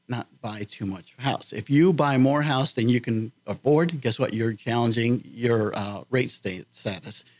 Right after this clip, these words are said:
Your rate will go up if you're financing more. You want the best rates?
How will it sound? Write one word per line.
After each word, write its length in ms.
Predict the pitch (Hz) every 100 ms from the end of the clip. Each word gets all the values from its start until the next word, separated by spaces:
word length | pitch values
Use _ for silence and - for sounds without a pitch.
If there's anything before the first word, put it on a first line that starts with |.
| _ _
Your 120 | 123
rate 200 | 120 120
will 120 | 117
go 160 | 107 113
up 280 | 120 107 -
if 140 | 104 107
you're 380 | 110 104 98 107
financing 480 | 110 107 98 98 95
more. 220 | 98 - _ _ _ _ _ _ _ _ _ _ _ _
You 120 | 120
want 180 | 117 131
the 80 | 127
best 240 | 131 139
rates? 320 | 156 165 165